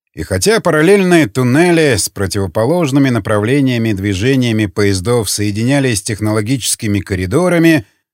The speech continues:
нынче это не давало никакой возможности воспользоваться альтернативной дорогой. Люди здесь прожили много лет, но метро все еще преподносило сюрпризы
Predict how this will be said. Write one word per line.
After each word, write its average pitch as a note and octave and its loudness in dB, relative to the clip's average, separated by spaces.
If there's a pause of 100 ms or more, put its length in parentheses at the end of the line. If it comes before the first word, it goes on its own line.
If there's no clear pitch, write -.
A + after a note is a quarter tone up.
(160)
нынче F#3+ 0
это F3+ 0
не F3 2
давало E3 4
никакой D3 2
возможности C3+ 2
воспользоваться B2+ -2
альтернативной G2+ -2
дорогой. F2 -4 (840)
Люди G3+ 2
здесь D3+ 2
прожили D#3 2
много D#3 4
лет, E3 0
но D#3+ 2
метро D#3 2
все F3 -2
еще D3+ 0
преподносило B2+ -2
сюрпризы A2 -2